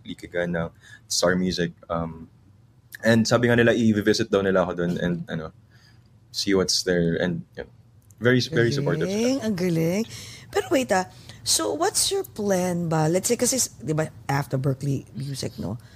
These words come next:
Speaker 2: Ah, Berkeley College of Music. So, do you have plans of, like,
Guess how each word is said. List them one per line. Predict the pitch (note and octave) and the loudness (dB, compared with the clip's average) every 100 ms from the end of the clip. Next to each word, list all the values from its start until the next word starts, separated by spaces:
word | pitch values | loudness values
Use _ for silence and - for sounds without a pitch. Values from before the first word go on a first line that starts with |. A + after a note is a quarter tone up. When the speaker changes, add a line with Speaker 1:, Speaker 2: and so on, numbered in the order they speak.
| - - | -10 -2
Speaker 2:
Ah, | D#3+ | -2
Berkeley | - D3+ D3+ - D#3 | -2 -2 -2 -2 -4
College | D3+ D3 D3 | 0 0 0
of | D3+ | 0
Music. | C#3+ C3+ D3 - - - | 0 -2 -4 -10 -18 -8
So, | - C#4 B3 | 0 2 2
do | A3 | 2
you | C#4 | 2
have | D4 A#3 | 2 0
plans | G#3 F#3+ G3 F#3 | 0 0 0 0
of, | E3+ | 2
like, | D#3+ D3+ | 2 2